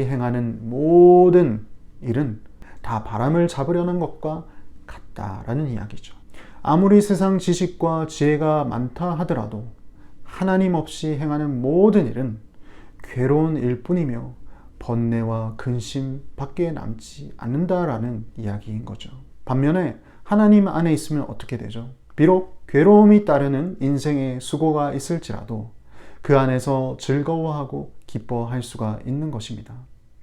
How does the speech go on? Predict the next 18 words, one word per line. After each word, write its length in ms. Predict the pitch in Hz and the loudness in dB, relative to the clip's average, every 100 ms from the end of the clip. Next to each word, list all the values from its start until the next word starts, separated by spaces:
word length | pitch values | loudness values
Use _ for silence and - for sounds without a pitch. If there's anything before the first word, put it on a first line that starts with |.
| - - - - - | -20 -20 -20 -18 -10
마치 340 | 123 - 135 | -8 -2 0
하박국 460 | 131 151 147 151 135 | 2 2 0 -2 -4
선지자의 520 | 151 143 139 139 135 | -4 -2 0 2 2
고백처럼 600 | 156 190 185 120 120 131 - - - - | 0 -2 -4 -10 -10 -12 -16 -20 -20 -8
"비록 460 | - 170 170 156 - | 2 6 6 4 -6
무화과 520 | 135 139 147 147 151 | 0 2 2 2 0
나무가 520 | 143 123 127 123 120 139 | 2 0 0 -4 -6 -8
무성하지 600 | 123 123 156 160 151 156 | -6 -4 -4 -4 -4 -6
않으며 500 | - 107 113 117 110 - - - - - - | -6 -6 -6 -10 -16 -20 -20 -20 -20 -20 -18
포도나무에 760 | - 151 143 143 135 135 135 131 | -2 0 2 2 2 0 0 2
열매가 380 | 127 160 180 185 | 2 2 0 -2
없으며 500 | 139 - 123 123 127 - - - | -6 -8 -10 -10 -14 -18 -20 -14
밭에 360 | - 104 120 117 | -10 -8 -6 -6
소출이 420 | 170 - 226 208 | -8 -4 0 0
없고 440 | 120 - - 143 - - _ - - - - | 0 -8 -16 -16 -20 -20 _ -20 -20 -20 -4
우리의 560 | 117 117 117 117 - - | 0 2 0 -2 -6 -4
양떼가 460 | 123 180 180 180 175 | -2 0 0 0 0
없고 540 | 143 - 139 147 156 | -4 -6 -8 -8 -12